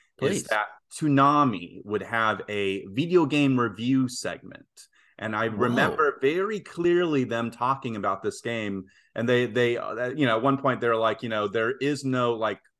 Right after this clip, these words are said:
Speaker 2: quick travel button." I remember, you know, like, that kind of thing. But
Speaker 1: Yes.
Speaker 2: so you have to, like, you know, it was, like, this huge world, and they kind of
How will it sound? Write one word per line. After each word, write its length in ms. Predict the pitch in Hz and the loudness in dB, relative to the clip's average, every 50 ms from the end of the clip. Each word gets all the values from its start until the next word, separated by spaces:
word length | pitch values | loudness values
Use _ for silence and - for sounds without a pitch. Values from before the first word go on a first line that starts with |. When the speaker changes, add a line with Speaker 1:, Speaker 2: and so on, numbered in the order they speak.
| _ _ | _ _
Speaker 2:
quick 200 | - 139 135 135 | 0 0 0 0
travel 720 | - - 147 131 135 131 127 135 127 120 - 131 135 127 - | 0 2 4 4 4 4 2 0 -4 -4 -4 -6 -6 -4 0
button." 240 | 135 135 123 131 123 | 2 2 2 2 0
I 20 | 110 | -2
remember, 400 | 107 117 117 127 127 131 - 135 | 0 0 2 2 2 2 0 0
you 60 | 120 | -2
know, 100 | 110 101 | 0 0
like, 200 | 101 101 - - | -2 -2 -2 -2
that 200 | 104 110 - - | -4 -4 -4 -6
kind 100 | 127 120 | -8 -8
of 80 | 117 | -6
thing. 200 | - 127 131 127 | -4 -4 -2 0
But 200 | 110 117 - - | 0 0 0 0
Speaker 1:
Yes. 220 | 101 95 82 80 - | -2 -6 -4 -4 -2
Speaker 2:
so 80 | - | -2
you 160 | 123 120 123 131 | 0 2 2 2
have 160 | 139 135 - | 2 2 4
to, 80 | 143 | 4
like, 220 | 127 123 117 98 - - - | 4 4 4 2 0 -10 -8
you 180 | 131 127 127 | -4 -4 -2
know, 200 | 123 117 110 110 | 0 0 2 2
it 60 | 120 120 | 0 -2
was, 220 | 117 110 - - | -2 -4 -2 0
like, 160 | 131 117 - | 0 0 0
this 160 | 135 120 - | -2 -6 -6
huge 420 | - - - 175 180 175 165 135 127 | -6 -12 -8 -6 -4 -4 -4 -4 -6
world, 640 | 113 107 110 120 135 139 139 127 110 98 92 90 95 | -6 -2 2 4 6 6 8 6 6 4 2 -2 -4
and 120 | 98 101 | -4 -2
they 80 | 104 104 | -4 -4
kind 240 | - - 135 127 | -4 -4 -4 -2
of 140 | 120 113 95 | -2 -2 -4